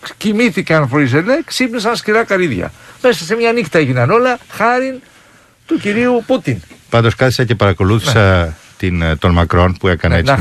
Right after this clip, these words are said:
Speaker 1: χα-, να χαρίσω μερικά ηχητικά και να μας πεις για τον κύριο Μακρόν.
Speaker 2: Α, μ' αρέσουν αυτά.
Speaker 1: Μπράβο, πολύ ωραία.
Speaker 2: Thank
Speaker 1: Λοιπόν,
Speaker 2: you.
Speaker 1: είναι ο κύριος Ρουσόπουλος και η κυρία Γεροβασίλη. <coughs> Και συζητούν για την στάση, για την, α, άποψη που έχουν,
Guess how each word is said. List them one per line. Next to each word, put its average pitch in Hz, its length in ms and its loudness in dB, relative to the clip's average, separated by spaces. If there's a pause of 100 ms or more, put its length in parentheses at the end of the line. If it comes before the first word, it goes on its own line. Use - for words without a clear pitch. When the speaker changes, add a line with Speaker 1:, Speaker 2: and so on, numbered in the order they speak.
Speaker 1:
χα-, 139 80 -6
να 139 120 0
χαρίσω 139 340 -2
μερικά 139 280 0
ηχητικά 143 340 -2
και 135 60 -6
να 156 60 -2
μας 151 160 0
πεις 160 120 -6
για 151 100 -2
τον 143 100 -4
κύριο 156 160 0
Μακρόν. 156 260 0
Speaker 2:
Α, 107 100 4
μ' 113 80 4
αρέσουν 113 280 0
αυτά. 80 340 -2
Speaker 1:
Μπράβο, 110 320 -2
πολύ 127 200 -2
ωραία. 92 180 -2
Speaker 2:
Thank - 60 -12
Speaker 1:
Λοιπόν, 143 220 4
Speaker 2:
you. 117 300 -4 (240)
Speaker 1:
είναι 196 220 -4
ο 170 40 0
κύριος 160 440 -2
Ρουσόπουλος 175 880 -2 (140)
και 202 100 -6
η 190 120 -6
κυρία 202 480 0
Γεροβασίλη. 190 840 0 (500)
<coughs> - 280 -2
Και 190 100 4
συζητούν 185 720 -2
για 160 280 -2
την 165 180 -2
στάση, 151 640 -2 (440)
για 160 180 -2
την, 156 280 -4
α, 160 240 0
άποψη 139 640 -2 (220)
που 165 120 -2
έχουν, 160 440 -4